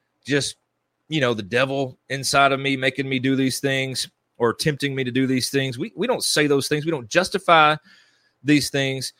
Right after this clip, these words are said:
but we say we must recognize that the heart, eh, John, John Calvin said the heart is an idol factory, right?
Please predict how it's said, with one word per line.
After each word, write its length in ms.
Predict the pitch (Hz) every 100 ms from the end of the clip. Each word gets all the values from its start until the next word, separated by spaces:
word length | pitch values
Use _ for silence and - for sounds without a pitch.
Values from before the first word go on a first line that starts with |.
| _ _ _
but 140 | 131
we 180 | 131 185
say 540 | 214 - 139 127 123 120 _ _ _ -
we 260 | 123 220
must 480 | 208 165 139 127 - -
recognize 1000 | 123 127 233 262 175 127 104 104 120 117 -
that 180 | 139 -
the 140 | 117
heart, 600 | 92 127 196 139 - - - _ _ -
eh, 120 | 127
John, 320 | 127 175 185 156
John 240 | 120 180 170
Calvin 400 | 170 190 147 120
said 240 | - 135
the 100 | 117
heart 360 | 123 151 151 -
is 300 | 131 123 117
an 100 | 120
idol 280 | 110 170 131
factory, 520 | - 92 - 87 82
right? 240 | 113 151